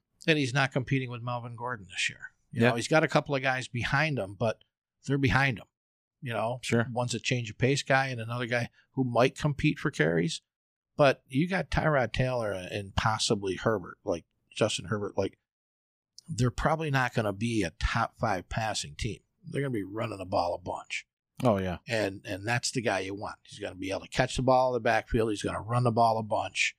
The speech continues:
Speaker 1: Maybe they'll run him into the ground for all I know. But, you know, that's the kind of guy you're looking for.
Speaker 2: Oh, absolutely. I got, um, a guy that I actually really wanted to draft. Not saying that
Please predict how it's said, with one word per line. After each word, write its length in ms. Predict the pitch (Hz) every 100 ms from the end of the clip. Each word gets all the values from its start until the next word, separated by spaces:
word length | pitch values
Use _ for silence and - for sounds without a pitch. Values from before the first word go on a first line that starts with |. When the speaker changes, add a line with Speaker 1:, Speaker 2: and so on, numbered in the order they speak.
| _ _ _ -
Speaker 1:
Maybe 200 | 95 110
they'll 120 | 107
run 220 | 98 107
him 100 | 107
into 160 | 104 98
the 80 | 85
ground 340 | 90 104 -
for 160 | - 78
all 140 | -
I 80 | 78
know. 220 | 78 87 101
But, 240 | 98 - _ _ _ - -
you 100 | 117
know, 120 | 92 95
that's 260 | 117 -
the 80 | 120
kind 240 | - 120
of 80 | 120
guy 180 | 117 123
you're 160 | 123 123
looking 320 | 127 170 147
for. 300 | - - - - -
Speaker 2:
Oh, 120 | 135
absolutely. 540 | 107 117 - 107 98 87 _ _ _ _ _ - -
I 120 | 143
got, 260 | 202 180 -
um, 440 | 123 113 101 90 _ -
a 80 | 110
guy 320 | 110 107 107
that 180 | 98 71
I 240 | 135 131 -
actually 340 | 123 - 98
really 360 | 92 107 123 117
wanted 320 | 107 107 98
to 100 | -
draft. 640 | 92 90 92 101 - - - _ -
Not 200 | 139 135
saying 240 | 143 127
that 220 | 120 110